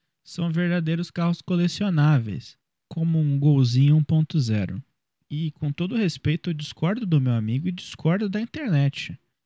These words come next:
Esse cara aí, o Ricardo de Jaguariúna, tá certinho. Todo carro é colecionável, tudo é colecionável.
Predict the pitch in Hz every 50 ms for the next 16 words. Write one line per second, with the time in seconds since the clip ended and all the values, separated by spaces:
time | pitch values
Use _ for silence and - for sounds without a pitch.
0 | _ _ _ _ - 208 - - 254 - - 202 143 123 120 131 147 139 120 113
1 | - - - 113 110 101 107 101 104 107 104 101 101 104 101 98 107 110 117 135
2 | 143 - 196 175 - - 247 302 320 - - - 190 208 208 135 107 - _ _
3 | _ _ _ _ _ _ - - 226 254 - 320 - - 165 143 127 117 113 -
4 | - 123 117 113 110 113 - - 107 95 95 95 95 90 92 101 - - - 226
5 | 269 294 269 - - 143 123 117 110 - - 110 101 92 87 92 90 107 - -